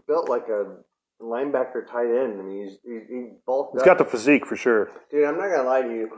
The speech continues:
Speaker 1: Like, I completely got man crush on him whenever he was Superman. He was walking around all shirtless and shit. I was like, "God damn." You know? But I also remember him from Midsummer Murders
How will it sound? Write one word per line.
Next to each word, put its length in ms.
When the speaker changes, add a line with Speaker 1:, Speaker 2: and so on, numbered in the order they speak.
Speaker 1:
Like, 180
I 100
completely 500
got 260
man 240
crush 360
on 300
him 180
whenever 420
he 60
was 340
Superman. 520
He 60
was 140
walking 260
around 180
all 240
shirtless 400
and 140
shit. 220
I 920
was 60
like, 160
"God 180
damn." 220
You 60
know? 200
But 100
I 120
also 380
remember 540
him 180
from 240
Midsummer 480
Murders 560